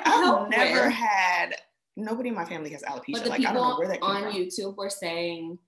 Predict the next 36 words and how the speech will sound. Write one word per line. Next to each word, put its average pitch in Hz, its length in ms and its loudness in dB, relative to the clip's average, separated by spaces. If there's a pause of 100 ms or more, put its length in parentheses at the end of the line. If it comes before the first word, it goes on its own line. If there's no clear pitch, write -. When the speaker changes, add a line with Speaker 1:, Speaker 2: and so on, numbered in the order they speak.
(280)
Speaker 2:
"Oh, 240 100 -2
my 262 120 2
hair 294 260 -2
grew 302 220 -4
back, 277 260 2
look 233 160 -8
how 208 180 -4
beautiful." 262 460 -2
And 226 140 -6
then 208 140 -8
there 196 120 -2
would 190 100 -2
be 196 120 -4
another 190 280 -2
video 190 260 -4
of 175 60 -8
them, 180 140 -8
like, 180 160 -10
"I 175 100 -16 (100)
found 196 140 -8
another 165 220 -8
spot," - 320 -6
and 165 80 -6
they'd 160 120 -10
just - 160 -14
be 311 80 -10
completely 175 640 -10
just, 156 260 -8
like, 139 200 -8
Speaker 1:
Yeah. - 240 -20
Speaker 2:
destroyed. 160 640 -2 (640)
Um, 160 640 -2 (120)
or 185 260 0
it 185 200 0
would 180 180 -6
just, - 380 -8